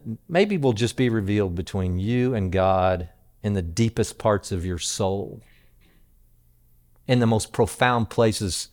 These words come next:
that you want to thrive, but you feel like you're just part of the rat race. Maybe you're struggling with discouragement this morning,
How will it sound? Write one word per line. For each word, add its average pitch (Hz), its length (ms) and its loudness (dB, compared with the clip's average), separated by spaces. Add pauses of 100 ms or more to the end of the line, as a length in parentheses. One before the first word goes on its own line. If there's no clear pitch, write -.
(240)
that 127 180 2
you 120 160 2
want 123 360 0
to 117 80 2
thrive, 156 680 0 (840)
but 127 180 0
you 110 80 0
feel 143 260 0
like 120 220 0
you're 107 80 -4
just 98 160 -8
part 98 220 -2
of 85 40 -4
the 90 60 -4
rat 90 320 -2
race. 92 480 -4 (880)
Maybe 117 240 2
you're 110 220 0
struggling 101 560 0
with 85 120 -6
discouragement 107 680 -2
this - 180 -10
morning, 101 400 -4